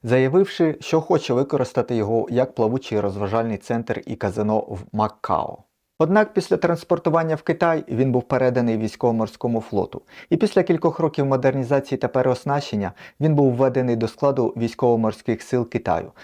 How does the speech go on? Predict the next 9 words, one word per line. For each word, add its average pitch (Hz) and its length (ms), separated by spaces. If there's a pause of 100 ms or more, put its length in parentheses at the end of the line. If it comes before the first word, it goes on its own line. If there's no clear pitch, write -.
(140)
в - 60
дві 117 100
тисячі 143 320
дванадцятому 113 600
році 151 400 (200)
під 113 140
новою 113 340
назвою 120 600
Ляонін. 95 540